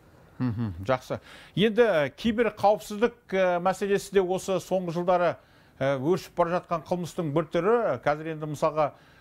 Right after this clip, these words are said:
ә, осы бағытта да мына сандық жүйенің, цифрлық жүйенің дамуына байланысты қазір осы қылмыстың осы түрде, ә, қай мемлекетте болсын, ә, қайтадан, ә, көбейіп келе жатқандығы белгілі. Жалпы осы біз, ә, осы бағытта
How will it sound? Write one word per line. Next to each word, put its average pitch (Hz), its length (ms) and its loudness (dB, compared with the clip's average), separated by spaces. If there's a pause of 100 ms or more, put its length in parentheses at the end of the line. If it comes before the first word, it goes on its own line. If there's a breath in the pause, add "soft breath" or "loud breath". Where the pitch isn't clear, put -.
(120)
ә, 127 320 0
осы 151 240 -2
бағытта 160 440 0
да 156 100 2
мына 147 180 -2
сандық 160 520 -4
жүйенің, 151 280 0
цифрлық 156 480 -2
жүйенің 156 340 -2
дамуына 156 520 0
байланысты 151 760 0
қазір 147 300 -4
осы 135 140 -10
қылмыстың 143 520 -6
осы 147 200 -2
түрде, 156 380 0 (460 loud breath)
ә, 117 480 0 (160)
қай 180 160 2
мемлекетте 160 520 -6
болсын, 151 380 -4
ә, 110 360 0
қайтадан, 143 400 -2
ә, 107 140 -6
көбейіп 156 320 -2
келе 139 180 -4
жатқандығы 135 480 -2
белгілі. 151 500 -2 (260 loud breath)
Жалпы 160 220 4
осы 139 120 -10
біз, 156 400 -4
ә, 139 120 -2
осы 170 280 -2
бағытта 190 400 2